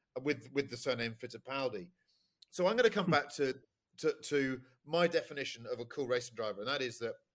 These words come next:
Speaker 1: if you see a photograph of someone in, and it has to be a still for me, not video, in a, in autosport or motorsport, and you just see this image of an individual leaning against a car, and you go,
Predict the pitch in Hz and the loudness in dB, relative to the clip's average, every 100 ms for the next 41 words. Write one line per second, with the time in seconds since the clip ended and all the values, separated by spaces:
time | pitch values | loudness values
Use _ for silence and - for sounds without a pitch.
0 | _ _ _ _ - 202 214 185 254 254 | _ _ _ _ -6 -4 -4 -2 0 0
1 | 247 190 180 202 175 147 131 123 120 143 | -2 -4 -2 0 0 0 -2 -4 -4 -4
2 | 113 104 110 131 131 139 _ _ _ - | -4 -8 -8 -8 -8 -12 _ _ _ -6
3 | 151 165 160 214 214 180 180 - 185 147 | -4 -2 0 -2 0 -2 -2 0 2 2
4 | 127 120 107 104 131 127 117 92 90 - | 2 -10 -10 -10 -10 -10 -8 -10 -12 -18
5 | _ _ _ _ - 151 147 147 151 165 | _ _ _ _ -2 0 0 0 0 0
6 | 147 - 123 123 127 127 131 120 - 110 | -4 -4 -4 -4 -4 -2 -2 -2 -6 -6
7 | - 131 160 170 208 202 180 160 107 104 | -6 -6 -6 -4 -2 0 0 0 0 -4
8 | 113 123 131 139 135 117 113 120 123 123 | -6 -6 -6 -4 -4 -2 -4 -4 -4 -4
9 | 123 117 120 123 110 107 113 113 | -6 -8 -12 -6 -6 -6 -4 -2